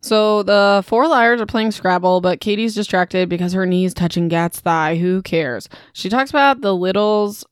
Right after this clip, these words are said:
calling her a drug addict. And then Mirren says, "Yeah, the twin girls are stealing sleeping pills and earrings from their mom." And then they start talking about mottos, and Mirren's motto is, "Always be kinder than you have to be," which, right on, Mirren.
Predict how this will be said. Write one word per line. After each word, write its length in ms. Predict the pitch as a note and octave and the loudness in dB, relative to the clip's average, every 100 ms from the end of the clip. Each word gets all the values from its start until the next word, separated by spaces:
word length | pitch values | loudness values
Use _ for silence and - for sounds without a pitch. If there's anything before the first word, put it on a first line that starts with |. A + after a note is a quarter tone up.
| - | -8
calling 260 | F3+ F3+ | -2 -2
her 120 | G3 | 0
a 60 | E3+ | -4
drug 240 | D3+ D3 | -4 -6
addict. 360 | F#3 G#3+ A#3+ A#3+ - | -2 0 -2 -4 -8
And 220 | D#3+ F#3 | -4 -2
then 160 | G3 F#3+ | -2 0
Mirren 320 | G3 G#3 F#3+ | 0 0 -2
says, 340 | F#3 F3+ F3 | 0 0 0
"Yeah, 240 | F#3 F3+ F3+ | 0 2 2
the 240 | F3+ F3 | 0 0
twin 260 | E3+ G3 F#3 | -2 -2 0
girls 200 | F3+ F3 | 0 0
are 80 | E3+ | -4
stealing 360 | - F3+ E3+ | -4 -4 -2
sleeping 300 | E3+ A#3+ A#3 | -2 -2 -2
pills 300 | G#3+ G3 F#3 | 0 2 2
and 100 | F3 | 0
earrings 560 | G#2 E3+ E3+ E3+ E3+ - _ _ _ | -6 -6 -4 -4 -6 -10 _ _ _
from 160 | F#3 | -2
their 100 | F3 | -2
mom." 460 | E3 G#3 A3+ A3 A3 - - - | 0 2 4 2 -2 -10 -18 -4
And 100 | G#3 | 0
then 60 | |
they 140 | A#3+ B3 | 2 2
start 160 | A#3+ | 0
talking 220 | A3 G3 | -2 -2
about 260 | F#3+ F3 E3 | 0 0 0
mottos, 560 | F3+ G#3+ G#3+ G#3 G3+ F#3+ | 0 2 2 2 2 0
and 340 | F#3 F3 E3+ | 0 0 0
Mirren's 420 | F3+ G#3 A3+ A3+ | 0 0 0 0
motto 460 | F3+ F#3 F3+ F3+ F3+ | 2 2 4 2 2
is, 400 | D#3+ E3+ E3+ E3 | 2 2 2 -2
"Always 340 | - F3 G3+ A3 | -2 0 0 -2
be 320 | G#3 G3+ G3 - | -2 0 -2 -2
kinder 420 | - F3+ F#3 F#3+ | -4 -2 0 -2
than 220 | E3+ F3+ | 0 0
you 60 | F#3 | 0
have 220 | F3+ F3 | 0 -2
to 80 | E3+ | -6
be," 340 | - D#3+ F3+ - | -6 -4 -6 -8
which, 200 | - D#3+ - _ _ - | -12 -14 -16 _ _ -4
right 180 | D#3+ | -2
on, 220 | E3 D3+ D#3 | -2 -2 -4
Mirren. 340 | E3 E3+ G3 | -2 -2 -2